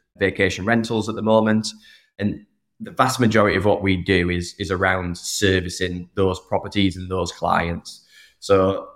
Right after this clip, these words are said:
um, to go back to the early days in twenty seventeen, when we, we started with one vacation rental, between, uh, March twenty seventeen and launching that vacation rental and December twenty eighteen, we'd,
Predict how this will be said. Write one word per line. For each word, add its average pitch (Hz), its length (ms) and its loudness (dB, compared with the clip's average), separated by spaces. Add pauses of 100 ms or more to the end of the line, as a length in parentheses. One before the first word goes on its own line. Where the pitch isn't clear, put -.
(120)
um, 92 420 -8 (140)
to - 80 -12
go 110 140 4
back - 240 0
to - 80 -6
the 101 160 4
early 98 160 2
days 95 280 0
in 90 120 -8
twenty 92 320 -6
seventeen, 90 720 -2
when 87 240 -2
we, 87 380 -2
we 90 80 -14
started 85 420 0
with 87 180 -4
one 95 240 0
vacation 95 560 -4
rental, - 560 -2 (440)
between, 98 540 0
uh, 90 220 0
March 107 380 0
twenty 107 220 0
seventeen 101 500 -2
and 90 100 -6
launching 98 440 0
that - 180 -2
vacation 98 540 -2
rental 98 580 -2
and 92 140 -10
December 92 420 -2
twenty 98 420 -4
eighteen, 98 540 0
we'd, 87 200 -8